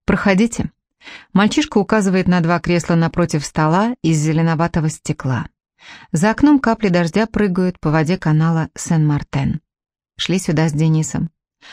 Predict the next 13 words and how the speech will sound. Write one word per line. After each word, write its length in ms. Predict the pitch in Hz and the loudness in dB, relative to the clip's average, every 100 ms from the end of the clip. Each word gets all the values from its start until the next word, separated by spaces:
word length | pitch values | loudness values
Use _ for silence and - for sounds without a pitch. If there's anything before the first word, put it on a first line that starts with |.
| - _ | -20 _
«Рассоришься 640 | 185 220 - 269 254 233 | -2 0 0 -2 -2 -4
с 80 | - | -2
макаронником, 720 | 214 214 240 240 151 131 127 - _ | 0 2 4 2 2 -2 -2 -8 _
будешь 380 | 156 180 214 214 | 0 2 0 -2
как 200 | 202 - | -4 0
они 180 | 190 220 | 2 0
куковать». 640 | - - 123 113 - - - _ _ | -2 -2 -2 -2 -8 -18 -20 _ _
Денис 400 | - 156 165 180 | -2 2 2 0
кивнул 360 | - 151 170 170 | -2 0 2 2
на 100 | 170 | 0
палатки 420 | 151 156 160 - | 0 0 0 -2
бомжей, 540 | 147 156 156 156 151 151 - _ | 0 2 2 0 -2 -4 -8 _
помолчал. 680 | - 190 202 - - 143 143 | -2 0 0 -2 -2 0 -2